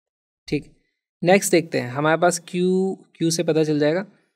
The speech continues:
प्रोसेस टू कौन सा है, प्रोसेस टू ये वाला है। देखो ये एडियाबेटिक है, क्योंकि ये isothermal है, ये ए-, हमारा isobaric है। तो हमारा process two is adiabatic, यहाँ से ये जा रहा है इस तरीके से।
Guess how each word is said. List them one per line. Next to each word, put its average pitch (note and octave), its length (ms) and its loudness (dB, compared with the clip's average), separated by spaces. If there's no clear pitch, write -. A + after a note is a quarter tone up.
प्रोसेस G3 680 4
टू A#3 140 0
कौन E3 240 0
सा E3+ 160 -2
है, G#3 180 -6
प्रोसेस D#3 520 -2
टू F#3 200 -6
ये C3 260 -4
वाला B2 220 -4
है। - 180 -10
देखो F3 220 -2
ये G3+ 200 0
एडियाबेटिक C3+ 540 -4
है, C3 200 -20
क्योंकि F#3+ 180 2
ये F#3 200 6
isothermal G3 460 0
है, G3+ 140 0
ये D3+ 100 0
ए-, C3 400 -6
हमारा C#3+ 380 -8
isobaric C3+ 580 -4
है। - 140 -20
तो F3 260 4
हमारा F3 460 0
process F3+ 400 2
two G3+ 160 -2
is A3+ 220 0
adiabatic, D#3 720 -2
यहाँ C#3+ 580 -8
से D3 280 -12
ये C#3 280 -6
जा C#3 200 -6
रहा C#3 100 -8
है C#3+ 300 -14
इस - 200 -20
तरीके C3+ 300 -4
से। D#3+ 140 -10